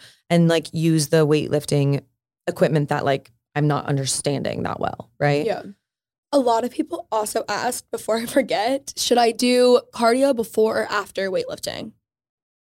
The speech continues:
Speaker 1: I tell people not to do it on the same day. You know, like,
Speaker 2: Why?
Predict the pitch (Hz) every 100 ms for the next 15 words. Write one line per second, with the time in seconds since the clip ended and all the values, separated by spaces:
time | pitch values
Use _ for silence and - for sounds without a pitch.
0 | _ _ - 170 160 170 190 226 247 -
1 | _ _ _ _ 160 156 151 147 135 -
2 | 143 143 - - - - _ _ _ _
3 | _ _ _ _ 208 208 185 170 196 240
4 | 214 202